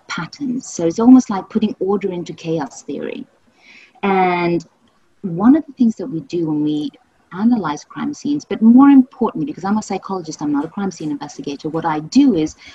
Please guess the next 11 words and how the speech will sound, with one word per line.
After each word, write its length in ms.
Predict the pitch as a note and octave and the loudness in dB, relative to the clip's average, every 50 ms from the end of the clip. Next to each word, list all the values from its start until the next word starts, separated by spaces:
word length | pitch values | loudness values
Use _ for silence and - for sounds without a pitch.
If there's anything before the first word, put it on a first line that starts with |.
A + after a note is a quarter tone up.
| _ _ - | _ _ 0
I 200 | G3+ A3 C4 C#4 | 4 6 6 6
do 180 | B3 B3 A#3 | 6 4 2
the 80 | G#3+ G3+ | 0 -2
science 440 | G3+ - - G#3 G3 D#3+ D3 D#3+ - | -4 -4 -6 -4 -2 -2 -2 -2 -4
that 140 | - E3 E3 | -4 -4 -4
I 160 | F3 G3+ A3+ | -2 -2 -2
then 260 | - G3+ F#3 F3 D#3+ | -2 -2 -4 -6 -8
train 460 | - - - G3+ A#3 A3 E3 D3+ D#3 | -10 -6 -2 0 0 0 0 -2 0
law 140 | F3 A3 C#4+ | 2 4 4
enforcement 540 | D#4 C#4 - - D3 C#3+ - - C3+ C#3 - | 4 4 2 -2 -10 -10 -6 -6 -6 -6 -6
on 260 | - A#2+ A#2 - - | -8 -8 -8 -8 -10